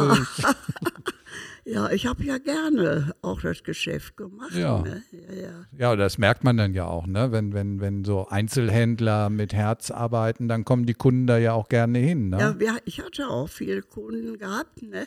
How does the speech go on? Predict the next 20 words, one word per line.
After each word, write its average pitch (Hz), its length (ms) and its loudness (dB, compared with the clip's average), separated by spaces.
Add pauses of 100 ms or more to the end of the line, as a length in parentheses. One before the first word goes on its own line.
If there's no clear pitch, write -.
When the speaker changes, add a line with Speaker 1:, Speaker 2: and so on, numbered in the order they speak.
(140)
Speaker 1:
Ja. 123 400 0
Speaker 2:
War 175 80 -6
ja 185 160 -2
erst 180 300 -4
in 180 120 -2
Dienstlaken, 226 880 -6
hab 247 100 -8
ich 233 140 -10
ein 254 220 -12
kleines 233 420 -6
Geschäft 220 540 -8
gehabt. 233 420 -8 (680)
Und 220 220 -14
dann 208 200 -2
bin 220 220 -6
ich, - 280 -12
äh, 196 220 0 (320)
äh, 180 400 -4 (540)
nach - 560 -12
Hamborn. 202 500 -2